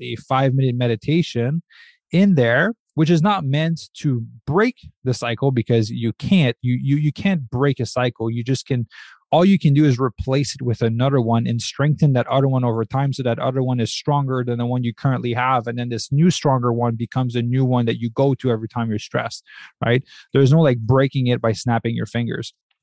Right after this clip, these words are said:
So if we can be like, "Hey, I'm stressed and I want to eat chips that are in my cupboard,"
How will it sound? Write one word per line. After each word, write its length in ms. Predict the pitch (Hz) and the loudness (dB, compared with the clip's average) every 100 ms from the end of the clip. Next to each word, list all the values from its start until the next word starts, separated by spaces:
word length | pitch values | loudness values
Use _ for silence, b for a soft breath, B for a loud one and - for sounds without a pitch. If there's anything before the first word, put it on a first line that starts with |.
| _ | _
So 220 | - 143 143 | 0 2 4
if 100 | 165 | 4
we 80 | |
can 80 | 151 | 4
be 80 | 139 | 6
like, 160 | 135 - | 4 2
"Hey, 220 | 156 135 | 2 2
I'm 320 | 127 139 135 | 4 2 2
stressed 440 | - 135 127 160 - b _ | 0 0 0 0 -8 b _
and 260 | 135 131 131 | -2 -2 0
I 180 | 123 131 | 0 2
want 420 | 123 120 123 - - | 2 2 0 -4 -12
to 180 | - 131 | -4 -4
eat 320 | 131 123 - _ - | -2 -4 -6 _ -4
chips 320 | 262 185 - _ B B | -4 -2 -8 _ B B
that 300 | 139 139 139 | 0 2 2
are 220 | 131 131 | 2 2
in 160 | 127 127 | 2 0
my 100 | 120 | 0
cupboard," 420 | - 117 123 | 0 -2 -2